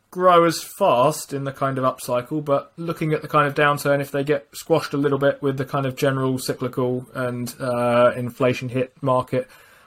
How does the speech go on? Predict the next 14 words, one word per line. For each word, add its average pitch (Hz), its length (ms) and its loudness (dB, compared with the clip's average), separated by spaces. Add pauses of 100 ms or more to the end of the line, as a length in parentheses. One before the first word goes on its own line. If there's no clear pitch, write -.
(100)
I 147 120 6
would 139 160 2
be 135 100 0
looking 135 320 0
at - 140 -10
buying 131 280 2
shares 131 360 -4
here 131 200 -2
while 127 300 2
they're 131 220 -2
sort - 160 -8
of 139 100 -14
cheaper, 190 420 -2
because 139 540 0